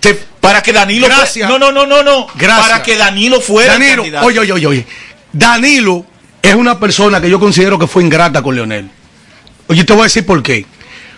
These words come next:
Speaker 1: Porque ellos tenían una desavenencia, porque en el dos mil siete Leonel se religió y él entendía que le tocaba a él. Pero Leonel tenía unos índices de popularidad muy altos.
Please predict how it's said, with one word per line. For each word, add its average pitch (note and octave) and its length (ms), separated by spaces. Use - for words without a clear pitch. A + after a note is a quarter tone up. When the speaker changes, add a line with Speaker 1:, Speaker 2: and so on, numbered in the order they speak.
Speaker 1:
Porque A#3+ 420
ellos A#3+ 180
tenían A3+ 360
una G#3+ 160
desavenencia, F#3 880
porque G3 320
en G3 80
el G3 100
dos F3+ 120
mil G3+ 200
siete F3+ 640
Leonel F3+ 640
se E3+ 200
religió D3 640
y F3+ 200
él G#3 140
entendía F#3+ 680
que F3+ 160
le F3+ 140
tocaba F#3+ 520
a B2+ 220
él. C3 360
Pero F3 200
Leonel F3 260
tenía G#3+ 300
unos G#3 220
índices A3 420
de F#3 100
popularidad F#3 720
muy E3+ 300
altos. D3 640